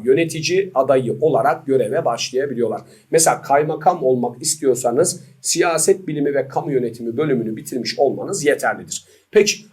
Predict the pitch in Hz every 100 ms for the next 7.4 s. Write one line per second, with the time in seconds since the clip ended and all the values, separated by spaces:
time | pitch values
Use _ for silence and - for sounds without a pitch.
0 | _ 196 226 247 247 233 233 240 233 220
1 | 214 220 - 226 214 196 196 196 185 180
2 | 170 180 180 175 175 117 139 127 117 156
3 | 165 165 143 139 131 - - - 127 175
4 | 175 135 160 170 165 - - 165 175 139
5 | 123 110 123 - - _ _ 170 214 156
6 | 165 190 190 - 165 165 - 160 180 -
7 | - _ -